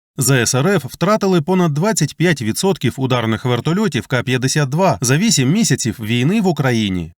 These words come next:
Це сталося завдяки застосуванню З С У переносних З Р К, а також через відсутність переваги у повітрі.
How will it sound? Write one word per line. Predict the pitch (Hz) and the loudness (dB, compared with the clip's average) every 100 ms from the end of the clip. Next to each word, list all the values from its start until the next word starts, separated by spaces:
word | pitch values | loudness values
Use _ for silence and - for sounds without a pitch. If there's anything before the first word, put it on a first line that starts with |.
| _ _ | _ _
Це | - 139 | 0 0
сталося | - 185 160 113 117 | 2 2 2 0 -2
завдяки | 117 123 160 226 | 0 0 0 0
застосуванню | 175 165 156 - 151 165 127 113 | 0 0 -2 -2 0 0 0 0
З | 107 | 0
С | 123 131 | 0 0
У | 214 | -2
переносних | 156 139 127 127 - 127 107 | -2 0 0 0 0 -2 0
З | 131 | 0
Р | 180 190 | 0 0
К, | 160 95 | -2 0
а | 127 | -2
також | 123 143 226 175 | -2 0 0 0
через | - 131 123 | 0 0 0
відсутність | 131 165 233 175 110 - | 0 -2 -2 0 -2 -2
переваги | 120 110 156 208 208 | -2 0 0 0 0
у | 135 | -2
повітрі. | 123 117 107 - 87 | 0 -2 -2 -4 -8